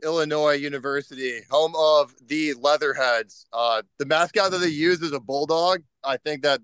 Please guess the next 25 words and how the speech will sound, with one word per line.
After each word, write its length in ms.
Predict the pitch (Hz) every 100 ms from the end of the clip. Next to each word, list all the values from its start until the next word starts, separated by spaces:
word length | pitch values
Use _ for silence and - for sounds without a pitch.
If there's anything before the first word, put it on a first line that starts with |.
| _
with 220 | 135 120 123
Leatherheads, 480 | 131 143 139 147
there's 180 | 135 131
a 60 | 123
lot 280 | 120 123 120
better 240 | 127 123
options 380 | 110 120 143 139
than 100 | 147
that, 260 | 151 165 123
but 200 | 120 107 _
I, 180 | 117 110 104
I 120 | 110 113
digress. 640 | 107 104 113 127 143 - _ _ _ _ -
Um, 360 | 131 143 151 127
and 260 | 139 139
we're, 320 | 127 143 156 160
um, 260 | 160 151 131
on 180 | 139
stop 400 | 139 - 160 147 -
two 420 | - 175 185 185 151
of 300 | 156 156 127 _ -
four, 420 | 156 170 185 175 _ _ _ _
possibly 500 | 170 247 262 202 175
five, 500 | - 165 151 139 120 _ -
of 460 | 135 131 127 117